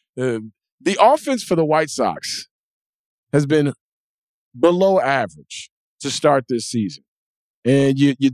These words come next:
thought that they'd find a series hopefully this Cleveland Guardians series, where you put up a thirty spot. Let me see twenty-five runs out of you. Let me see you bash the baseball because the weather is, is, uh, improved.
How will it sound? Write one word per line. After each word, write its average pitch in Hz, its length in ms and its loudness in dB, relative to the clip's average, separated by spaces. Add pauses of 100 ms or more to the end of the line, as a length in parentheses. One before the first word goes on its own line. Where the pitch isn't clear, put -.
thought 220 280 2
that 147 240 2 (260)
they'd 151 180 -2
find 170 340 0
a 151 40 -4
series 147 720 0 (800)
hopefully 120 380 0
this 127 200 0
Cleveland 135 380 0
Guardians 131 480 0
series, 147 340 0
where 147 100 2
you 175 180 -4
put 269 200 0
up 208 180 2
a 277 40 -2 (100)
thirty 156 240 0
spot. 107 380 -4
Let 220 80 -2
me 320 80 0
see 285 160 -4
twenty-five 143 600 0
runs 127 260 -2
out 113 80 2
of 110 60 0
you. 117 60 -2
Let 175 80 2
me 262 60 2
see 277 140 0
you 202 80 2
bash 135 420 0
the 127 60 -4
baseball 113 580 -2 (240)
because 120 320 2
the 113 80 0
weather 123 320 2
is, 110 220 -2 (320)
is, 113 260 -2
uh, 110 280 0 (280)
improved. 143 760 -2